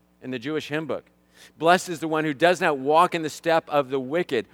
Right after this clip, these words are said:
or stand in the way that sinners take, or sit in the company of mockers."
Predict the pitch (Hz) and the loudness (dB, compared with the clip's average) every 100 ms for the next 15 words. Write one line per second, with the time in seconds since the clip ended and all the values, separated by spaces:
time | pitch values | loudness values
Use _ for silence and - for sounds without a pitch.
0 | _ - 139 - 147 165 175 160 147 135 | _ -8 -6 -6 -6 -4 -4 -4 -4 0
1 | 151 160 156 - 151 156 151 - 170 156 | 2 2 0 -4 -6 -4 -4 -4 -2 -2
2 | 135 127 - 165 185 147 139 127 151 151 | -4 -8 -8 -8 -6 -6 -6 -4 -6 -6
3 | 160 135 104 117 160 - 92 78 - | -6 -6 -2 0 0 -2 -10 -14 -20